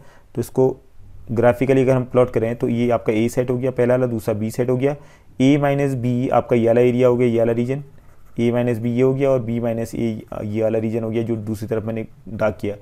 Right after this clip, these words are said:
तो ये दोनों मिला करके आपका क्या बन जाएगा, A माइनस B यूनियन B माइनस A। ओके, hope this is clear। तो यहाँ से आपका क्लियर हो जाना चाहिए।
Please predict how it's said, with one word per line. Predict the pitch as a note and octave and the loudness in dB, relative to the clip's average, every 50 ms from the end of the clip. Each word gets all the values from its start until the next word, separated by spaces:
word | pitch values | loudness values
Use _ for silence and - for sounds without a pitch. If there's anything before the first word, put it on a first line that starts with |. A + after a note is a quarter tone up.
| - - - - - _ - - - | -16 -20 -20 -20 -20 _ -20 -10 -8
तो | A#2 | -6
ये | G#2+ A2 C3 C3+ | -2 0 0 2
दोनों | B2+ B2+ C3 C3 C3+ | 2 0 0 0 0
मिला | C3 B2 A2+ A#2 A#2 | -2 0 0 0 0
करके | G#2+ A#2+ G#2+ G2 A2+ A#2+ | 0 0 -2 -2 -2 0
आपका | A#2 A2 - - A#2+ | 0 -2 -2 -2 0
क्या | G#2+ A#2 A2+ | 0 0 0
बन | G#2+ G#2+ G#2+ | 0 -2 -2
जाएगा, | G#2+ G#2+ G#2+ A2+ B2+ B2+ | -2 0 0 0 0 -2
A | - - A#2+ A#2 A#2+ B2 A#2 | -2 -4 -2 -2 -2 -2 -2
माइनस | A#2 A2 A2 A2+ A2+ A2+ G2+ | -4 -4 -4 -4 -6 -6 -8
B | G2+ G2+ G#2+ G#2+ A2+ C#3 C#3+ - - - - - - - - - - - - - - - | -6 -6 -4 -4 -4 -6 -8 -10 -20 -20 -20 -20 -20 -20 -20 -20 -20 -20 -20 -16 -6 -2
यूनियन | A2+ A2+ A2 G#2+ A2 A#2 C3 D3 D#3+ E3+ - - - - - - - - - - - - B2 | -2 -2 -2 -2 -2 -2 -2 -2 -4 -8 -12 -20 -20 -20 -20 -20 -20 -20 -20 -20 -18 -14 -10
B | G#2+ G#2 A2 A#2+ A#2+ | -8 -6 -4 -4 -4
माइनस | A#2 A2 G#2 G2+ G#2 A#2 A#2 - | -4 -6 -6 -6 -6 -8 -10 -10
A। | - - F#2 F2+ - - - - - _ _ - - _ - - | -10 -10 -10 -10 -12 -18 -20 -20 -20 _ _ -20 -20 _ -16 -14
ओके, | A#2+ A#2 - B2 - - - - - _ - - | -10 -6 -6 -8 -8 -10 -20 -20 -20 _ -10 -4
hope | A2 A#2 A2+ | -4 -4 -2
this | A2 B2 A2 A#2+ | -2 -4 -4 -6
is | A2 - | -8 -6
clear। | - G#2+ G2 F#2 F2+ F#2 | -4 -4 -2 -2 -2 -4
तो | F#2+ - A2+ | -6 -8 -8
यहाँ | G#2 G#2 G#2 G#2 | -6 -6 -6 -6
से | - - | -6 -6
आपका | A2+ - - A2 | -6 -4 -4 -6
क्लियर | - A#2+ A#2+ B2+ B2 | -2 0 0 2 2
हो | A#2+ | 0
जाना | A#2 A#2 A#2 A2+ | 0 -2 -4 -6
चाहिए। | - - C3 D3 | -6 -6 -6 -8